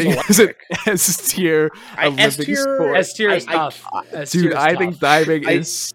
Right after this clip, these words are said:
Speaker 1: so good.
Speaker 2: I, I'm honestly a little bit of an Olympic purist. I don't know if there should be a lot of other things that go up in S tier besides track and field. I, I think it's an A tier though.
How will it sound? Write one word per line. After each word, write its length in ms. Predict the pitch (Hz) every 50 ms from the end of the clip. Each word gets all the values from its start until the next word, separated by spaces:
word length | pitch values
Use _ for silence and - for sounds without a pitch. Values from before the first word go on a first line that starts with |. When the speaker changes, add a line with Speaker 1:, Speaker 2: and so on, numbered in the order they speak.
| _ _
Speaker 1:
so 420 | - 160 151 143 151 156 151 147
good. 140 | 143 135 127 143
Speaker 2:
I, 340 | 165 175 180 185 190 143 - _ _ _ _ _ _ - -
I'm 500 | 151 160 180 208 220 226 214 208 - - _ _ -
honestly 540 | 135 151 156 165 170 165 - 196 185 165 -
a 60 | 135
little 220 | 139 135 143 143 143
bit 100 | 151 147
of 80 | 139 135
an 40 |
Olympic 480 | 127 123 123 120 - 110 - _ _ _
purist. 460 | - - 120 110 107 117 120 - -
I 80 | 110 110
don't 220 | 123 143 139 117
know 240 | 117 113 113 117 113
if 80 | 107 -
there 160 | - 104 95
should 240 | - - - 117 101
be 160 | 113 107 98 98 98 _ _ 107
a 80 | 104
lot 340 | 95 92 98 98 104 101 _
of 180 | _ 101 101 95
other 240 | 95 95 95 95
things 400 | 95 _ - 95 92 95 98 92
that 220 | - 90 87 98 _
go 220 | 101 95 95 95 98
up 120 | 98 -
in 140 | 95 92 _ _
S 200 | - 90 - -
tier 200 | - - 98 92
besides 600 | 85 - - - - 98 87 90 98 104 110 -
track 300 | - - 151 131 135 -
and 160 | 156 147 147
field. 440 | - - 165 165 170 175 180 190 - _ _ _ _ _ _ _ _ _ _ _ _ _ _ _ _ _ _ _ _ - - - _ _ -
I, 180 | 107 107 107 - _
I 100 | 110 113 113
think 380 | - - - 151 147 147 151
it's 180 | 180 165 - -
an 140 | 151 - _ -
A 160 | 123 120 110
tier 300 | 110 - - 92 78 69 _
though. 260 | - 50 - - _